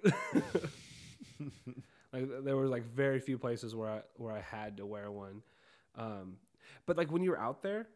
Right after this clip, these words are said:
Speaker 1: like,
Speaker 2: Mm.
Speaker 1: in compa-, like, they still have, like, the ha-, like, they don't have a man-, uh, vaccinated, they don't have vaccine mandates for the buildings,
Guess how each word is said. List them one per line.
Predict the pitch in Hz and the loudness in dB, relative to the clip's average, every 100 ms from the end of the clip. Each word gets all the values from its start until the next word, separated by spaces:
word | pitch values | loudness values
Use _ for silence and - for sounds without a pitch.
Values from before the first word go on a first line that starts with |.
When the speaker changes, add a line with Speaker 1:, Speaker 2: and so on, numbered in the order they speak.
| _ - | _ -8
Speaker 1:
like, | 127 | -6
Speaker 2:
Mm. | 92 82 _ _ - | -6 -12 _ _ -4
Speaker 1:
in | 135 | -2
compa-, | 131 120 131 | -2 -4 -4
like, | 131 - _ - | -4 -6 _ -4
they | 131 | -2
still | 131 - 139 | 0 0 2
have, | 131 131 127 | 4 2 2
like, | 123 - | -2 -4
the | 107 | -4
ha-, | 117 - | -4 -4
like, | 113 107 _ _ _ _ - | -6 -8 _ _ _ _ -4
they | 131 | 2
don't | 143 143 | 4 4
have | 151 | 2
a | 120 | 2
man-, | 120 123 127 - 117 120 | 0 0 -2 -4 -8 -4
uh, | 117 110 104 | -2 -2 -2
vaccinated, | 117 120 - 127 120 120 117 113 _ _ _ _ | -2 -2 -2 -4 -2 -4 -6 -14 _ _ _ _
they | 135 | 2
don't | 175 165 | 2 2
have | 160 | -2
vaccine | 123 127 131 - 123 | 0 -2 -2 -4 -4
mandates | 110 110 110 110 110 - - - | -4 -4 -4 -4 -6 -10 -16 -12
for | 113 | -10
the | 104 | -8
buildings, | 104 104 98 95 104 | -6 -6 -6 -14 -18